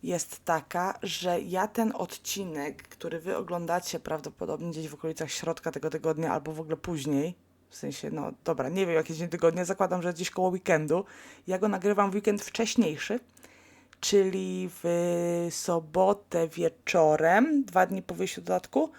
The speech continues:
więc na pewno nie wszystkie mody, których ja potrzebuję, będą zaktualizowane, ale przebrniemy przez to razem.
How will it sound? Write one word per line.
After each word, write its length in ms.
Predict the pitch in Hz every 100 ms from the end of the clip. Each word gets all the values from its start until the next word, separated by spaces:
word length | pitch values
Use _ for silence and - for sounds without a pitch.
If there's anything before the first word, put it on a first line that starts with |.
| - - - -
więc 400 | 175 220 226 -
na 140 | 220
pewno 300 | 202 214 190
nie 120 | 170 165
wszystkie 280 | - -
mody, 220 | 160 165 156
których 260 | - 143
ja 80 | 160
potrzebuję, 400 | - - 156 160
będą 200 | 156 160
zaktualizowane, 760 | 156 - 160 156 160 170 196 220 - - - -
ale 320 | 180 185 190
przebrniemy 500 | 185 202 185 190 190
przez 220 | 185 170
to 100 | -
razem. 420 | 185 185 190 202